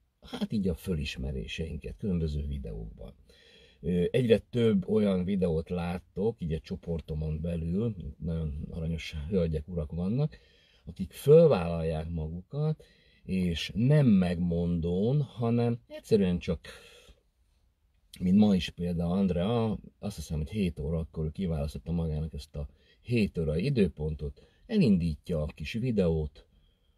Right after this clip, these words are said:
aztán így elmondja az érzéseit, így az élet tapasztalatait. <clears throat> Miért érdekes ez? Sok, sokotokat kérdezik, például Anit is kérdezték, ő Balas Anit, hogy miért csinálja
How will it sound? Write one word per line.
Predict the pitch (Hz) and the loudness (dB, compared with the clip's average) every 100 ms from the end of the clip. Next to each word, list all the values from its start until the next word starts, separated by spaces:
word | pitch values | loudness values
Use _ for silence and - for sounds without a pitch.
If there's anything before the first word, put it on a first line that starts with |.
| _ - | _ -8
aztán | 113 - 117 110 | -8 -2 2 6
így | 113 107 - | 6 4 0
elmondja | - 185 202 101 82 78 80 78 85 | 0 4 6 4 2 0 0 -2 -4
az | - 85 85 | -6 -10 -4
érzéseit, | 87 82 76 58 - - - - _ - | -4 -4 -8 -8 -8 -8 -10 -16 _ -8
így | 123 | -2
az | 147 | 4
élet | 156 90 80 | 6 4 2
tapasztalatait. | - 78 - - - - - - - _ _ _ _ _ _ _ _ - - - - | -8 -12 -14 -16 -14 -14 -14 -18 -20 _ _ _ _ _ _ _ _ -20 -20 4 10
<clears throat> | - 214 - 151 | 12 10 8 6
Miért | 165 202 101 | 8 8 6
érdekes | 104 85 170 - - | 2 0 -4 -6 -8
ez? | - | -8
Sok, | - 160 | -8 -8
sokotokat | - 185 - 107 - 87 | -4 -2 0 -2 -2 -6
kérdezik, | - 95 90 82 78 - - - - - | -2 0 2 0 -2 -8 -14 -20 -20 -8
például | - 87 87 | 0 2 4
Anit | 104 92 76 | 4 4 2
is | 73 - | -6 -4
kérdezték, | 92 90 76 76 - 76 - | 0 2 0 -2 -6 -10 -6
ő | 80 82 | -4 -2
Balas | 82 76 - | -2 -2 -4
Anit, | 82 78 78 | -4 -4 -4
hogy | 87 | -2
miért | 92 85 - | 0 -2 -4
csinálja | 82 73 52 50 - | -6 -4 -6 -10 -12